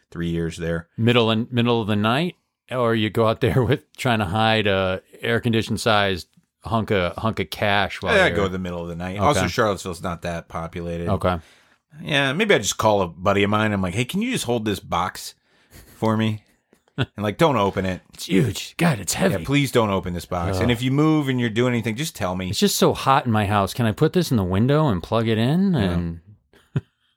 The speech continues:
Speaker 1: Yeah, I, I'm trying to think of, I, I'm not gonna have a good answer, but I'll just tell, I'm, I also wanna think about, like, you know, some establishment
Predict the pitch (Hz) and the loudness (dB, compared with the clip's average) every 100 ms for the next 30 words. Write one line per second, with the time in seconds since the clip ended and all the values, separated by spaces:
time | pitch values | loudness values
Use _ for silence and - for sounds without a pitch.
0 | _ _ _ _ _ - 90 87 123 131 | _ _ _ _ _ -4 -2 -2 -4 -6
1 | - 113 110 190 185 143 147 127 - _ | -6 -6 0 0 2 0 2 2 0 _
2 | _ _ _ _ _ _ - 120 147 160 | _ _ _ _ _ _ -2 2 4 4
3 | 139 123 113 98 101 101 98 104 110 107 | 4 2 2 2 2 0 -2 -2 -2 0
4 | 117 110 107 131 117 113 113 - - - | 0 0 0 0 2 0 -2 -8 -16 -6
5 | 120 131 151 160 127 - 120 107 107 101 | 0 2 2 0 -2 0 -2 0 2 0
6 | - 92 82 - _ _ _ _ _ _ | -2 -8 -12 -20 _ _ _ _ _ _
7 | _ - 107 107 98 95 - - - _ | _ -4 0 2 2 -2 -6 -16 -20 _
8 | _ _ _ _ _ _ _ _ _ _ | _ _ _ _ _ _ _ _ _ _
9 | - - 151 156 147 123 _ _ - 113 | -8 0 2 2 0 -6 _ _ -8 -6
10 | - 120 110 107 104 - 101 92 - - | 0 2 2 0 -2 -4 -4 -4 -10 -18